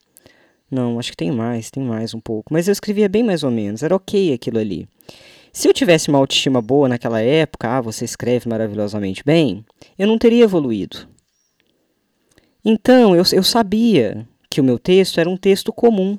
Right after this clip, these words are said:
que o meu texto não se destacava em nada. E o fato de eu saber isso, de eu não ter uma autoestima elevada a ponto de virar,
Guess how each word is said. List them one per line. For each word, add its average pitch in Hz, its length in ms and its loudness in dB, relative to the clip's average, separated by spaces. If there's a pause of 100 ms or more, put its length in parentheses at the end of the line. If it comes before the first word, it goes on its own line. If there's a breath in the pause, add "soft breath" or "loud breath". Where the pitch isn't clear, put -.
(140)
que - 60 -6
o 151 40 0
meu 151 100 2
texto 185 300 0
não 202 100 -2
se 185 140 -10
destacava 160 580 -4
em 196 60 0
nada. 170 380 -2
E 131 100 -2
o 151 40 -2
fato 214 280 -2
de 175 140 4
eu 247 100 4
saber 127 380 -2
isso, 175 400 -4
de 127 100 -2
eu 135 40 2
não 135 120 -4
ter 175 120 -2
uma 160 120 2
autoestima 127 440 -2
elevada 113 640 -2
a 117 40 -4
ponto 120 340 -4
de 110 140 -8
virar, 110 500 -4